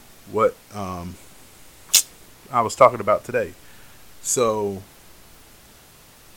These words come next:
his rhetoric. Let's talk about his rhetoric, okay?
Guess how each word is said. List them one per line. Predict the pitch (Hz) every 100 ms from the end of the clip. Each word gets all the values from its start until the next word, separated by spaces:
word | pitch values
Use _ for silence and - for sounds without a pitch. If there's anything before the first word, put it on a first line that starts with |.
| - -
his | 156 151
rhetoric. | 127 117 139 123 90 76 - - - - - - - - - -
Let's | 151 -
talk | 127
about | 98 90 87
his | 82
rhetoric, | 80 76 65 - - -
okay? | - 101 95 87